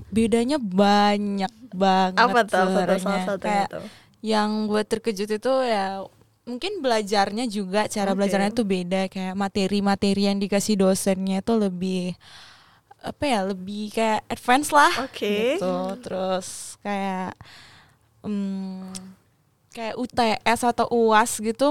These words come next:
Speaker 1: menurut aku kayak di sini tuh nggak perlu pakai dress code. Kalau di,
Speaker 2: Oh.
Speaker 1: di kampus asalku tuh harus pakai dress code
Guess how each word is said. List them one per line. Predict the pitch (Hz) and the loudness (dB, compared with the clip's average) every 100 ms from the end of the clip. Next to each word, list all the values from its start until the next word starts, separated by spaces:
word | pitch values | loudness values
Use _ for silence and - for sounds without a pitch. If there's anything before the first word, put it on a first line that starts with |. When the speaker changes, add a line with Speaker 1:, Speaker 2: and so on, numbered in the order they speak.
| 311 | 0
Speaker 1:
menurut | 285 240 220 220 | -2 -2 -2 -4
aku | 220 269 277 269 | -6 -2 -4 -4
kayak | - 208 208 | -8 -12 -10
di | 220 | -10
sini | - 220 220 - | -8 -8 -10 -10
tuh | - 269 269 269 269 | -6 -2 0 0 -2
nggak | 247 190 196 190 | -4 -4 -2 -2
perlu | - 208 | -4 -4
pakai | 202 208 196 | -2 -4 -6
dress | 185 180 - | -6 -6 -6
code. | - 190 180 175 - _ _ | -4 0 0 -2 -10 _ _
Kalau | - 220 226 214 | 2 6 6 6
di, | 226 | 8
Speaker 2:
Oh. | 320 392 427 427 427 415 392 381 | 8 8 6 4 4 4 4 4
Speaker 1:
di | |
kampus | 349 294 294 320 | 6 6 6 6
asalku | 302 330 320 320 | 6 6 4 2
tuh | 359 | 2
harus | 494 494 | 2 4
pakai | 330 294 269 | 2 4 2
dress | 226 247 254 | 2 0 0
code | - 269 | 2 2